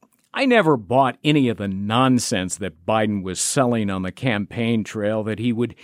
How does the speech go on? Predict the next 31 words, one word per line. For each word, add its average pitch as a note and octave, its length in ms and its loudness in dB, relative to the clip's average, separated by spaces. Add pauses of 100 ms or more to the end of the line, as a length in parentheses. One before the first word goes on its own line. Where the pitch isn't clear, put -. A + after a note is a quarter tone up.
(180)
heal F3+ 680 2
a B2+ 80 2
divided A#2+ 560 -2
nation, A#2 400 -2 (160)
he'd D3+ 220 -4
be D#3 220 0
a D3+ 40 2
unifying D#3 1080 2
force, E3+ 480 2
he E3 120 -4
would D3 220 2 (240)
seek - 500 0
and A3 140 0
achieve G3+ 680 0
bipartisan F#3 960 0
support, E3+ 580 2 (180)
and E3+ 120 4
that D#3 200 2
his G#3 600 2
would D#3 200 2
be F3 200 2
the D#3 100 0
most D3 320 2
transparent E3 960 -2 (380)
presidency C3+ 840 0 (340)
ever. G#2 420 -2 (1120)
It - 60 -2
was A3+ 120 4
a D#3+ 60 6
load C3 400 4
of F2 220 -6